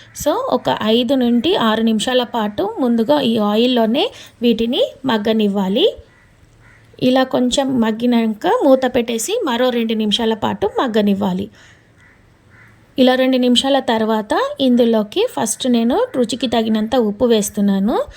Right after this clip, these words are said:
అలాగే కొద్దిగా పసుపు, అలాగే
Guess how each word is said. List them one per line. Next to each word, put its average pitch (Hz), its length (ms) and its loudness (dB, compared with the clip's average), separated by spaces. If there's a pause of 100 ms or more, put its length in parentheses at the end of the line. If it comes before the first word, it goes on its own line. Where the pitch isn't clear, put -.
(300)
అలాగే 220 560 0 (300)
కొద్దిగా 247 380 0
పసుపు, 277 760 -4
అలాగే 220 440 -2